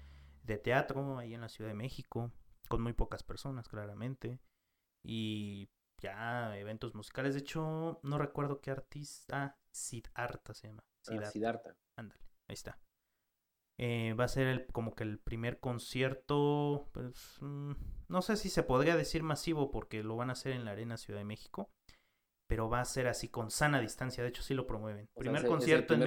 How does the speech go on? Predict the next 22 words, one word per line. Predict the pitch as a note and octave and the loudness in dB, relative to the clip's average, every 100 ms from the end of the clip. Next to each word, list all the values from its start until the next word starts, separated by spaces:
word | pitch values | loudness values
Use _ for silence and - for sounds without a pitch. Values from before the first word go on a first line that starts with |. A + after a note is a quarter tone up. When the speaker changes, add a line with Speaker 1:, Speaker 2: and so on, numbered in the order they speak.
| A#2+ | 6
Speaker 1:
México | |
Speaker 2:
concierto | A#2 - - | 6 6 6
Speaker 1:
con | B2+ | 6
sana | A#2 C3+ B2+ | 4 4 4
distancia. | A2 | 2
Speaker 2:
pospandemia. | G#2 A#2+ B2 G2 - - _ _ - | 4 4 4 2 -2 -18 _ _ -2
Speaker 1:
Ándale. | C3 A#2+ G#2 A2 _ _ _ _ - | 0 0 -2 -6 _ _ _ _ 4
Pero, | B2 | 6
Speaker 2:
Wow. | A#2 A#2 A#2 A2+ A2+ B2 | 6 4 2 0 -2 0
Speaker 1:
o | |
sea, | B2 A2+ A2 G#2 F2+ - | 4 4 2 -2 -6 -2
hacen | B2 D3 C#3+ | 0 4 4
énfasis | C3 D#3 C#3 C3 | 4 2 0 -4
en | A#2 | -4
esa | A#2+ C#3 | -4 -2
parte, | - A#2+ - | -2 -4 -4
¿no? | G#2+ C3+ | -8 -6
De | D3+ | -6
que | - | -6
es | |
sana | - B2+ A#2 | 0 0 0
distancia. | G#2+ - A2+ - | -2 -4 -4 -6